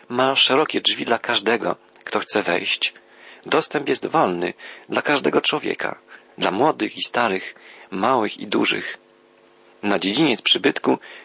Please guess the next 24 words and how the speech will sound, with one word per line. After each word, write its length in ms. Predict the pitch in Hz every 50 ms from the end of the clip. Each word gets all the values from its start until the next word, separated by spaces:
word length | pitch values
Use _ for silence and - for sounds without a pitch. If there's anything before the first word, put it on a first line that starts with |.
| - -
prowadziły 460 | - - 120 107 110 107 120 117 117 -
tylko 260 | - 113 - - 107
jedne 380 | 104 104 113 - - - -
drzwi, 340 | - - - - - - - - _ - - - - - _ _ -
szerokie, 540 | - - 120 110 95 90 - - - - 107
ale 240 | 117 120 120 123 -
jedyne. 580 | - 131 143 151 143 104 - - - 101 120 117 _ _ _ _ _ _ _ _ _ - - - - - - _ -
Pan 180 | 95 95 95 95
Jezus 320 | 107 120 120 113 104 -
wyjaśnił 480 | - 87 90 107 120 113 - 98 98 95
nam, 220 | 98 101 104 98 - - - - - _ _ -
co 240 | - - - 113 -
oznaczają 500 | - - 98 90 - - 98 90 87 80
te 140 | - 85 -
drzwi? 380 | - - - 92 90 92 98 - _ _ _ _ _ _ _ _ _ _ _ _ _ _ _ _ _ _
Powiedział: 540 | - 98 95 107 113 120 - - 110 107 104 - - - - - - - _ -
„Ja 360 | 95 107 131 139 143 143 139
jestem 460 | 131 117 123 - - - 104 101 92
drzwiami. 600 | 82 - - 80 92 101 98 92 87 85 90 98 - - - - - - - - - -
Jeśli 220 | - - - 135
kto 180 | - - - -
przeze 400 | - - - 123 110 123 170 156
mnie 200 | 107 87 85 82
wejdzie, 440 | - 98 101 101 - 98 98 98